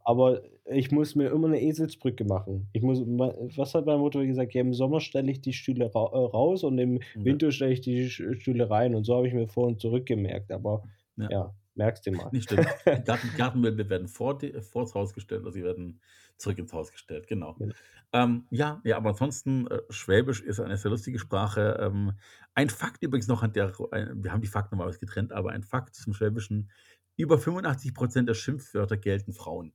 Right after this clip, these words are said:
Speaker 2: im Schwäbischen. Also, das ist weit weg vom Thema Genderneutralität und Co. Ähm, fünfundachtzig Prozent aller Schimpfworte im Schwäbischen oder Liebkosungen, wie es die Schwaben wahrscheinlich eher sagen würden, gelten den Frauen. Also,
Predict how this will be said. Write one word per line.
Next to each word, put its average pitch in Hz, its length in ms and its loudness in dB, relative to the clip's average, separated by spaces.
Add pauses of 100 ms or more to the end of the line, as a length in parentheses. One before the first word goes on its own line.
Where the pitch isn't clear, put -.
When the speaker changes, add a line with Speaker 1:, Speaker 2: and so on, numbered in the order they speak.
Speaker 2:
im 90 120 -12
Schwäbischen. - 560 -10 (880)
Also, 101 380 -2 (600)
das - 220 -2
ist - 220 -4
weit 127 240 6
weg 127 160 2
vom 113 240 0
Thema 117 280 0
Genderneutralität 110 1200 0
und 98 300 -10
Co. 113 300 -4
Ähm, 101 260 -4 (160)
fünfundachtzig 127 460 -6
Prozent 113 420 -6
aller 98 340 -4 (320)
Schimpfworte 107 800 -2
im 101 120 -4
Schwäbischen 101 640 -2
oder 85 440 -8 (480)
Liebkosungen, 135 1000 -2
wie 101 80 -4
es 95 80 -8
die 101 80 -8
Schwaben 90 260 -4
wahrscheinlich 98 300 -6
eher 92 100 -6
sagen 95 320 -6
würden, 95 440 -10 (100)
gelten 135 380 2
den 110 180 0
Frauen. 101 500 -4
Also, 92 460 -8